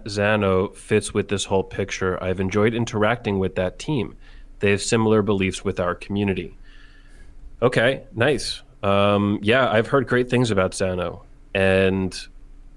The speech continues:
yes, if, if there is a json feed or some type of A P I that gives you that access to your data in Zano,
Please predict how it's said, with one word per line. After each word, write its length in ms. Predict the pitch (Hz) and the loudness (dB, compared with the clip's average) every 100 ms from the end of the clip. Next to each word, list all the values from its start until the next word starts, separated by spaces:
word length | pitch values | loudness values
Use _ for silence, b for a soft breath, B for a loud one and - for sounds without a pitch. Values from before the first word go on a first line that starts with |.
| - - - | -20 -20 -8
yes, 340 | 98 120 120 - | 0 2 2 0
if, 360 | 104 92 - - - | 0 0 -8 -8 -2
if 200 | 101 - | -2 2
there 220 | 110 123 | 4 4
is 180 | 127 120 | 4 2
a 480 | 110 104 101 101 95 - - - - - - - - - - - - - - - - - - 110 | 2 2 2 0 -2 -8 -18 -18 -18 -18 -18 -20 -20 -20 -20 -20 -20 -20 -20 -20 -20 -20 -20 -6
json 420 | - 117 123 143 | 0 0 2 -2
feed 480 | 123 - 135 135 135 | -2 0 2 2 2
or 340 | 123 101 98 98 | 2 0 2 0
some 240 | - 120 | 0 0
type 220 | 117 127 | 2 0
of 100 | 117 - | -2 -2
A 120 | 110 | -2
P 200 | 120 - | -2 0
I 160 | 104 107 | 2 2
that 240 | 98 92 | 0 -2
gives 240 | 104 110 107 | -2 -2 0
you 100 | 101 | 0
that 160 | 95 | 0
access 440 | 95 95 - 101 - | 2 0 0 -4 -4
to 180 | - 104 | -8 -4
your 180 | 98 92 | -2 -2
data 320 | 90 92 95 | -2 0 -2
in 140 | 90 | -4
Zano, 560 | 90 95 95 113 143 143 | -4 -2 0 0 0 -4